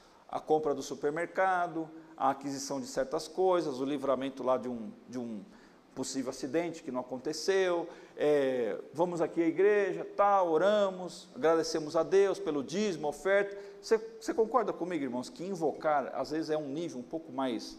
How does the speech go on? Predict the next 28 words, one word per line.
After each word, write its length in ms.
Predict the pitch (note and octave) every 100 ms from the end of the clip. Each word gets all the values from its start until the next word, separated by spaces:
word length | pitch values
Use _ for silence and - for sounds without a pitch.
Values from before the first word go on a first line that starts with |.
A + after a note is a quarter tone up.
| -
agressivo, 920 | - A2 C3+ - - - E3+ C#3 - -
no 100 | B2
bom 200 | A2 D#3
sentido? 500 | - B2 - D3+ B2 - - - - - - _ - - - - _ - - _
É 60 | B2
de 100 | D3
você 300 | D3+ D3+ E3+
tá 220 | - C#3
lá, 340 | C3+ C#3+ B2
irmãos, 460 | G#2+ A#2+ A#2 G2+ - -
igual 320 | A#2+ A2+ D#3
Jesus 360 | D#3 B2 C#3+ A#2
ensina, 420 | A2 - C#3+ A2+
pra 160 | - B2
gente 240 | B2+ -
bater, 540 | A#2+ G#2+ - B2+ C#3
bater, 600 | B2+ A#2 - - C3+ C3+
bater, 640 | G#2+ A2+ - - C3 C3+ A#2+
bater 880 | A2+ G#2+ - C#3 C#3+ C#3+ C#3+ - - - -
e 100 | -
continuar 500 | C3 C3+ C#3+ C3+ C3+
batendo 640 | A#2+ - B2+ C#3 D3 A#2+
até 360 | C3 - E3 F3+
que 120 | -
essa 220 | D#3 C#3+
porta 320 | - C3+ C3
se 180 | - -
abra. 360 | C3+ A#2+ F#2+